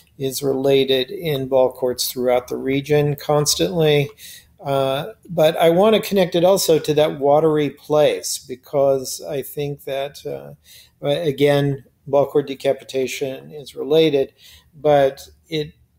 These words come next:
all comes down to the center of the court, this watery place. Um, and, uh, if, if one is, um, it starts mapping out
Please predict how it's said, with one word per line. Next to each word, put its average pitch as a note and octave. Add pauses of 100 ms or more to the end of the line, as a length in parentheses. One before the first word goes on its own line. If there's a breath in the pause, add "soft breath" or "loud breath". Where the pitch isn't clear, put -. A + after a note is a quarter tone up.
all G3
comes E3+
down D#3+
to D3+
the C3+
center F3+
of D3
the D3
court, C#3
this B2+
watery C3+ (360 soft breath)
place. -
Um, C3 (800)
and, C#3+
uh, C#3 (120)
if, - (280)
if D#3
one D3+
is, C3+
um, B2+ (1120 loud breath)
it D#3+
starts F3
mapping E3+
out D#3+